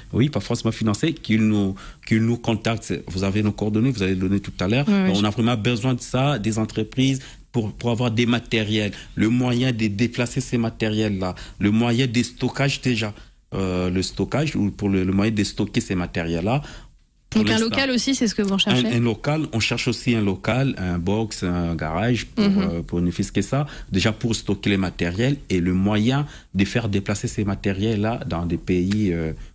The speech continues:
Speaker 1: où nous allons, euh, intervenir en première.
Speaker 2: Mhm. Alors justement, pour qu'on se rende bien compte, une dernière question. Aujourd'hui, combien ça coûte un fauteuil roulant, euh, une prothèse de bras, euh, n'importe quoi, n'importe quel accessoire, euh ?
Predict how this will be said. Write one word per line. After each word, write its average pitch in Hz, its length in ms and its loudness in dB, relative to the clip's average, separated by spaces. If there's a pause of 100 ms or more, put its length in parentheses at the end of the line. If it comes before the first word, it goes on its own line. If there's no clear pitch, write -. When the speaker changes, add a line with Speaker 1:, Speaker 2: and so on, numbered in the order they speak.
(100)
Speaker 1:
où 101 160 4
nous 90 300 2
allons, 90 500 0
euh, 69 440 -2 (160)
intervenir 87 640 0
en 82 60 -4
première. 76 400 -4 (200)
Speaker 2:
Mhm. 202 280 4 (360)
Alors 208 160 2
justement, 254 320 2
pour 233 140 0
qu'on 226 120 2
se - 60 -2
rende 220 140 2
bien 220 140 2
compte, 226 180 0
une 208 80 2
dernière 202 240 2
question. 240 420 -2
Aujourd'hui, 226 340 2
combien 254 260 2
ça 233 160 0
coûte - 180 -4
un 240 80 2
fauteuil 214 280 0
roulant, 208 360 2 (340)
euh, 196 140 4
une 208 160 4
prothèse 208 340 0
de 202 120 2
bras, 202 480 2
euh, 180 460 2
n'importe 190 420 2
quoi, 196 240 0
n'importe 208 240 0
quel 196 160 2
accessoire, 202 560 0
euh ? 185 260 2